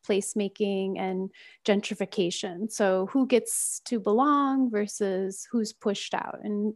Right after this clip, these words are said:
for me, this feels very personal when I think back to my experience in grad school.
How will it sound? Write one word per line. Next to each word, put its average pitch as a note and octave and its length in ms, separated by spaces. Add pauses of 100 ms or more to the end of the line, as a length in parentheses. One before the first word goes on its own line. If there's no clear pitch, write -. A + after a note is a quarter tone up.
for B3+ 120
me, D#4+ 180
this G#3+ 400
feels G#3+ 180
very G3+ 200
personal G#3+ 360
when F#3+ 120
I F#3 60
think G3+ 200
back F#3+ 220
to A3 80
my F#3+ 80
experience F#3+ 560
in F#3 140
grad F#3+ 460
school. G3 460